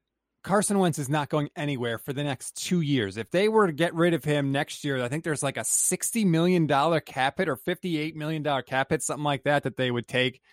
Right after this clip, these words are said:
And if they got rid of him the year after that, it would be, like, twenty-five million or somewhere in that range. So I agree that Jalen Hurts just deserves to play 'cause Carson's been bad. But let's say Jalen Hurts is really good.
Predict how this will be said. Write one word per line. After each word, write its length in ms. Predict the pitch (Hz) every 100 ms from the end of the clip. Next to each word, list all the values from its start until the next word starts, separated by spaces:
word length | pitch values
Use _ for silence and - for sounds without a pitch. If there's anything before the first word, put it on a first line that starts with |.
| -
And 80 | 147
if 80 | -
they 100 | 151
got 220 | 156 156
rid 120 | 180
of 60 | 185
him 120 | 175
the 60 |
year 220 | 170 170 160
after 160 | 147
that, 220 | 156 170
it 20 | 160
would 120 | 131
be, 100 | 160
like, 180 | 151 -
twenty-five 680 | - 175 180 - 147 143 135
million 320 | 151 147 139
or 40 |
somewhere 440 | 127 165 165 151 139
in 80 |
that 200 | 135 135
range. 480 | 120 156 160 117 110 _ - _
So 400 | - 180 165 - 185 190 _ _ -
I 100 | 180
agree 400 | 190 151 185 247
that 160 | 196
Jalen 240 | - 196 160
Hurts 180 | 175 -
just 200 | 151 -
deserves 380 | 123 170 156
to 100 | -
play 200 | - 160
'cause 220 | 160 135 -
Carson's 480 | 147 151 - 143
been 260 | 107 123 104 -
bad. 460 | 123 143 185 240 - _ _ _
But 180 | 180 156
let's 240 | 202 214
say 160 | - 233
Jalen 320 | 165 208 196
Hurts 240 | 165 190 160
is 140 | 123
really 320 | 160 175 160
good. 640 | 113 151 180 135 92 104